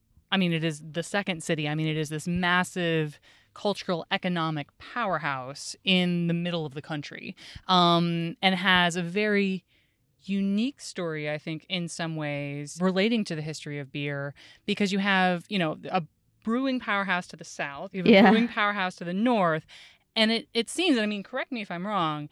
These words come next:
Speaker 1: Chicago's kind of contribution to a lot of this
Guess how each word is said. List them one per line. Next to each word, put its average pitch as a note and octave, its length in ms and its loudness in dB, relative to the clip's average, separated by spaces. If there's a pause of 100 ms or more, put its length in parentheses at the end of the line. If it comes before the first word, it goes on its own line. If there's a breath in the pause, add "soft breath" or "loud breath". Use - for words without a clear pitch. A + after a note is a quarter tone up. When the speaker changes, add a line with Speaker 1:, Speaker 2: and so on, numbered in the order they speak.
(120)
Speaker 1:
Chicago's B3+ 920 0 (420)
kind G#3 200 0
of F3+ 100 -2 (720 loud breath)
contribution C4+ 680 -2
to F#3 100 -6
a E3+ 40 -2
lot D#3+ 160 2
of D#3+ 60 -6
this E3 200 -4